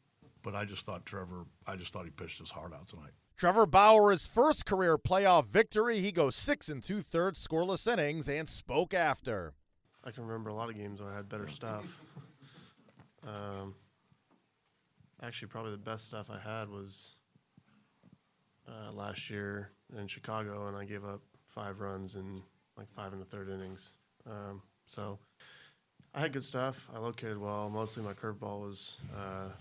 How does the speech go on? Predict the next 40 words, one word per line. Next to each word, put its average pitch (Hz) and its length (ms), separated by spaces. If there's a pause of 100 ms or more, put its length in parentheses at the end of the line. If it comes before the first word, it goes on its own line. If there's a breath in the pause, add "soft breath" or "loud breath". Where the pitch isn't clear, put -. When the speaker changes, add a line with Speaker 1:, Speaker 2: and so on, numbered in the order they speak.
(640)
Speaker 3:
was 113 120
good 110 200
from 110 100
the 101 60
get-go. 101 500 (920)
You 113 60
know, 98 60
I've 98 80
done 104 140
a 101 40
lot 101 140
of 95 60
work 98 180
in 101 120
the 98 40
off 95 220
seasons, 98 540 (140)
um, 98 400 (520)
on 113 160
that 101 240
pitch. 101 460 (1000 soft breath)
I 101 40
worked 101 240
with 98 140
the 107 60
guys 98 160
up 98 120
a 98 40
drive 98 300
line 95 160
on 95 160
it, 98 100
make 98 160
sure 101 140
it's 95 80
a - 40
plus - 260
pitch - 240
for 104 220
me. 98 240